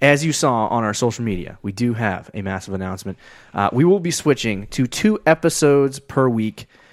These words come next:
We wanna give you as much content as possible, uh, and we will release each episode on Tuesday and Thursday night,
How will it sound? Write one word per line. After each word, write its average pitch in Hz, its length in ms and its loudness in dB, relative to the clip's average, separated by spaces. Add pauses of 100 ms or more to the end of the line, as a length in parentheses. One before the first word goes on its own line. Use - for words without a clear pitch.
(160)
We 151 80 4
wanna 165 160 2
give 156 120 2
you 147 160 2
as 117 200 -2
much 143 240 0
content 120 560 -2
as 120 240 -2
possible, 95 640 -2 (300)
uh, 107 240 0
and 117 120 -4
we 127 100 0
will 135 180 -2
release 131 520 -2
each 165 340 -6
episode 127 440 -2
on 107 120 -4
Tuesday 156 460 -2 (100)
and 147 420 -2
Thursday 123 500 0
night, 117 320 0